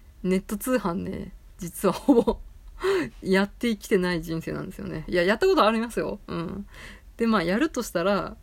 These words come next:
銀行支払いでコンビニ受け取りですね。うん。っ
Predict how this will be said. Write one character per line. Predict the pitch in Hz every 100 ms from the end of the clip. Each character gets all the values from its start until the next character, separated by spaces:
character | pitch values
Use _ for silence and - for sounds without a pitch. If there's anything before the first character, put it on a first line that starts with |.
| - - - 185
銀 | 190 220
行 | 214 - 233
支 | 220
払 | - 202 196
い |
で | 190 233 156 156
コ | - 214
ン | 202
ビ | 190 202
ニ | 196
受 | 202 185
け | 160
取 | 151
り |
で | 127
す | -
ね。 | - 156 147 - -
う |
ん。 | 160 156
っ | 170